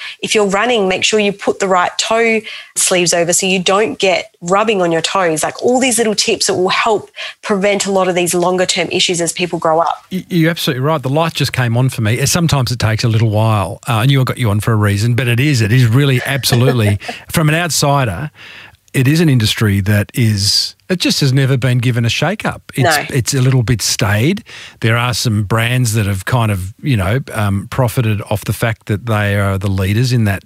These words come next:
Speaker 2: in that market and never been challenged. It's not as if there's a huge amount of interest. We sort of go to that, your, your category when there's a problem. You're, you're much more about prevention.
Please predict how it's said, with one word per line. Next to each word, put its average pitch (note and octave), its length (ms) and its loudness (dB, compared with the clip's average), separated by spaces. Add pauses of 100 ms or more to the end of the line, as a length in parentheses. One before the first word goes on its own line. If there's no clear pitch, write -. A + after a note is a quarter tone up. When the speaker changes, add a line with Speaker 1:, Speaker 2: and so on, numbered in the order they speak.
(120)
Speaker 2:
in G#2 160 0
that G2 180 -4
market G#2 400 -2
and G#2+ 240 -2
never A#2+ 180 -2
been G#2 220 -6
challenged. G#2 760 -4 (600)
It's - 180 -2
not E3 140 2
as B2 100 2
if B2+ 100 0
there's A2+ 180 0
a A2 40 -2
huge B2 300 -2
amount A2+ 240 2
of G2+ 80 0
interest. C3 280 0
We B2+ 80 2
sort C#3+ 180 0
of A2 100 -2
go A#2+ 220 2
to C3 120 -2
that, A#2+ 160 -2
your, G#2 380 0
your A2 180 0
category A2+ 460 0
when G#2+ 180 0
there's G2+ 160 -2
a F#2+ 60 -4
problem. G#2 520 -4
You're, A#2+ 280 0
you're G#2+ 260 -2
much G2 240 -6
more G#2 160 -2
about F#2+ 240 -4
prevention. G#2+ 720 -4